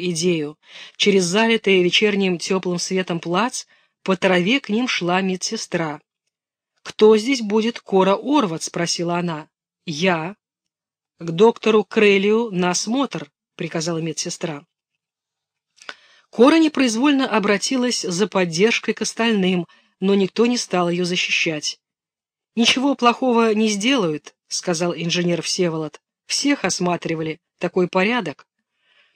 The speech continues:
«Такой порядок», вторила ему Нинеля. «Вы мне листок оставите?»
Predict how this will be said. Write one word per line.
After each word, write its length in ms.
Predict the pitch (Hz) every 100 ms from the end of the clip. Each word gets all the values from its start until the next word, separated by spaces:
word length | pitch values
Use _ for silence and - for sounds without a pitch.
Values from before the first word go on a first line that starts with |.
| -
«Такой 320 | 226 285 269
порядок», 560 | - 247 294 220 165 -
вторила 420 | - 190 180 170
ему 200 | 170 175
Нинеля. 540 | 180 180 165 156 151 _ _ _ _ _ _
«Вы 240 | 202 190 220
мне 120 | 208
листок 520 | 220 - - 185 -
оставите?» 760 | 175 175 - 285 208 - 160 151